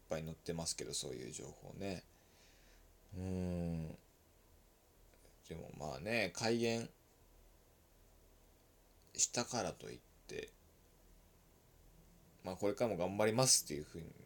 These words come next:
するしかないですからね。ちなみに、バズヤくんのラジオショートショートは、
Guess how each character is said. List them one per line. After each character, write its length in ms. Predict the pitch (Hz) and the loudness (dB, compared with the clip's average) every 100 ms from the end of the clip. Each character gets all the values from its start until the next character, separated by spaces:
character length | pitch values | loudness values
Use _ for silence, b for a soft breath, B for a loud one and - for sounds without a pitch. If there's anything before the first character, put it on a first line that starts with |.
| - - - | -20 -20 -16
す 180 | - - | -6 -4
る 80 | 104 | 0
し 60 | - | 0
か 100 | 80 | 0
な 160 | 95 | -2
い 80 | 98 | -2
で 80 | 71 | -2
す 100 | - | -6
か 80 | - | -10
ら 60 | - | -10
ね。 300 | 98 104 - - - - - - - - - - - - - - - B B B - - - - - - - - - | 0 0 0 -6 -20 -20 -20 -20 -20 -20 -20 -20 -20 -20 -14 -12 -10 B B B -20 -20 -20 -20 -20 -20 -16 -10 -4
ち 100 | - | 2
な 40 | |
み 80 | 104 | 2
に、 60 | 98 | 10
バ 140 | 143 | 10
ズ 120 | 143 | 12
ヤ 100 | 120 | 10
く 200 | 101 98 | 10 6
ん 80 | 90 | 2
の 100 | 87 | 2
ラ 160 | 87 90 | 4 6
ジ 140 | 117 | 8
オ 80 | 113 | 8
シ 160 | 104 107 | 10 8
ョ 80 | |
ー 20 | 101 | 6
ト 100 | 101 | 4
シ 140 | - | 6
ョ 60 | 92 | 4
ー 40 | |
ト 180 | 82 82 | 2 2
は、 300 | 85 87 76 | 4 4 2